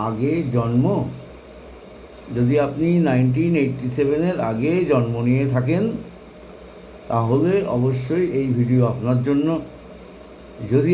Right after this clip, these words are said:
আপনি নাইনটিন এইটটি সেভেন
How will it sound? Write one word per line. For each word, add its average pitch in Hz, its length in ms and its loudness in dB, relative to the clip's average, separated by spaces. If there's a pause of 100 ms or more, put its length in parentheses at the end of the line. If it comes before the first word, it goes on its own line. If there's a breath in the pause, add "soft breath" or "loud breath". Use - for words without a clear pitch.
(120)
আপনি 170 260 0 (720)
নাইনটিন 147 520 0 (180)
এইটটি 139 280 -2 (160)
সেভেন 135 320 4